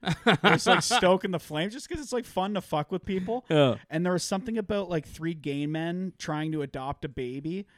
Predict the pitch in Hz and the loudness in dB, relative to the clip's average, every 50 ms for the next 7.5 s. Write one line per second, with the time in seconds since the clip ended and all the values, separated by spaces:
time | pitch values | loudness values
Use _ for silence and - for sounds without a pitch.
0 | _ _ _ - 139 143 - 190 - - 160 156 147 139 135 131 - - - 208 | _ _ _ -12 -8 -4 -4 -4 -2 -2 -4 -4 -4 -6 -8 -12 -14 -12 -10 -10
1 | 175 160 180 170 175 170 151 143 165 170 170 165 - - 180 175 170 170 170 170 | -10 -10 -10 -10 -10 -10 -4 0 0 0 0 -2 -4 -4 -2 -2 -2 -2 -4 -4
2 | 165 165 - 175 165 165 151 - - - 135 143 160 - 151 139 135 131 135 131 | -4 -4 -4 -4 -4 -4 -6 -6 -6 -6 -6 -6 -4 -6 -6 -8 -8 -8 -10 -12
3 | 131 131 123 156 202 240 233 214 - 381 339 233 175 - 180 185 - - 226 226 | -12 -14 -12 -12 -10 -10 -10 -10 -12 -12 -12 -12 -12 -10 -12 -10 -8 -6 -6 -6
4 | - 269 220 220 - - _ _ _ _ _ _ _ _ - - 294 302 311 - | -6 -6 -8 -8 -10 -12 _ _ _ _ _ _ _ _ -10 -8 -6 -6 -6 -6
5 | - 415 403 - - 254 196 160 160 - - - 240 233 226 - 294 294 285 277 | -4 -6 -6 -4 -4 -4 -4 -4 -4 -4 -4 -2 -2 -2 -2 -2 -4 -2 -2 -4
6 | 269 - 240 294 320 392 381 180 143 - - - 175 196 185 - - 277 262 202 | -6 -6 -4 0 2 2 2 0 -2 -6 -8 -2 2 2 2 4 6 6 8 8
7 | 220 294 240 - 294 269 196 170 - _ | 8 6 6 4 4 2 2 0 -2 _